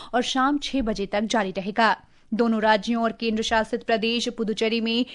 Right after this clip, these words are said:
एक ही चरण में मतदान होगा। मतगणना चार मई को होगी।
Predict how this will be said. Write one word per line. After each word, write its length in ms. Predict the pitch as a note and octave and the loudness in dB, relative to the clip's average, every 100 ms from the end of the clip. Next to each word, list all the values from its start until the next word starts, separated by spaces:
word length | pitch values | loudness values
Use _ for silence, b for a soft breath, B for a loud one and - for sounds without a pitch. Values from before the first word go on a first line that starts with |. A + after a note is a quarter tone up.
| B - | B -2
एक 240 | B3+ B3+ | 0 2
ही 100 | C4 | 0
चरण 320 | B3+ A#3 A#3 | 2 2 4
में 120 | A#3 A#3 | 2 0
मतदान 460 | G3 G3+ A3 A#3+ | -2 4 6 6
होगा। 400 | A3 B3 B3 C4 B3+ B G#3+ | 4 6 8 8 6 B -2
मतगणना 640 | G#3+ G#3 A#3+ A#3 G#3 A#3 | 0 6 6 6 4 2
चार 400 | B3+ - A#3+ A#3+ | 2 4 6 6
मई 240 | A#3+ A#3+ G#3 | 4 2 0
को 160 | - | -6
होगी। 420 | F3+ G3 G#3+ G#3 | -8 -4 -4 -4